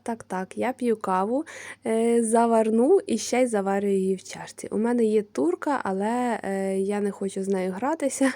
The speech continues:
<laughs> Мені і так нормально. Інколи буває натхнення, що заварюю в турки, а в основному я заварюю просто в чашці. Так, кава випита. Е, вриваємося в цей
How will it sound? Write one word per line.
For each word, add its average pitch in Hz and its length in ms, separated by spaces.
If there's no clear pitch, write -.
<laughs> - 140
Мені 269 300
і 262 40
так 247 260
нормально. 196 420
Інколи 247 360
буває 220 280
натхнення, 240 500
що 214 140
заварюю 196 400
в - 60
турки, - 380
а 202 120
в 226 60
основному 202 580
я 196 240
заварюю 175 480
просто 175 360
в 175 100
чашці. 170 460
Так, - 180
кава 202 320
випита. 294 640
Е, 208 640
вриваємося 220 680
в 196 100
цей 180 500